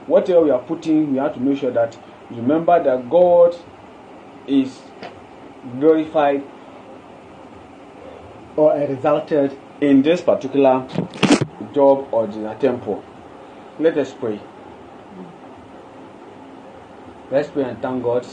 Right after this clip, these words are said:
because he has given us this message that we will not use our body for anything evil. We will not use our temple for anything evil.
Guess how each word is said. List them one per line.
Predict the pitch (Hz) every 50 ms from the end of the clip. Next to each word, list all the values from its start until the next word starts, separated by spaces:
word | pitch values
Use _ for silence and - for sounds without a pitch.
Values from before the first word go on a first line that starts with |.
| - - - - -
because | 117 120 127 127 131 127 - -
he | 127
has | 117 117 113
given | 117 127 131 135 127
us | 120 120
this | 120 117 - -
message | 127 127 127 123 - 151 151 147 139 - - - - - - - - - - - - - - - - - - - - - - - - -
that | 139 139 131 - - - - - - - - -
we | 143 156
will | 175 175 175 175 185
not | 214 240 254 226
use | 202 196 196 190 -
our | - - 147 143 135 131
body | 131 131 165 180 175 170 175 175 170 165 151 - - -
for | - 139 123 -
anything | 156 156 165 170 165 - 151 151 139 -
evil. | 156 151 135 117 101 101 104 101 - - - - - - - - - - - - - - - - - - - - - - - - - - - - - - - -
We | 131 131
will | 135 135 143 175 202
not | 196 175
use | 170 170 160 156
our | 143 131 139
temple | 139 - 175 170 180 - - 131 127 131 131
for | - 127 - -
anything | 147 151 151 151 139 - 139 135 - 147
evil. | 151 139 - 117 113 131 139 143